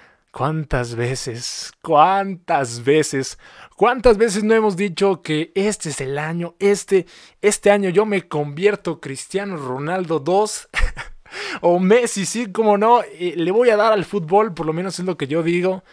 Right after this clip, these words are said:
Y nada, <laughs> nada. Básicamente, eh, por lo menos personalmente es un sueño frustrado, como que yo decía,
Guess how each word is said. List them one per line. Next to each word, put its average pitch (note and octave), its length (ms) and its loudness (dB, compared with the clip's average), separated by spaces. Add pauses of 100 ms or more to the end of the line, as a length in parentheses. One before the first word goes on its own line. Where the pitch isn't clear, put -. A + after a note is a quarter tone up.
(340)
Y C3 760 -6
nada, A#2 400 -8 (440)
<laughs> - 440 -20
nada. D#3 400 -4 (800)
Básicamente, F3 1300 0 (140)
eh, C#3+ 460 0
por C#3+ 120 0
lo C#3 80 0
menos E3+ 200 -4
personalmente D3+ 560 -6
es D3+ 100 -8
un D#3 100 -6
sueño E3 240 -2
frustrado, D3+ 540 0
como C3+ 360 -6
que B2+ 300 -2
yo C#3 140 2
decía, D3 520 2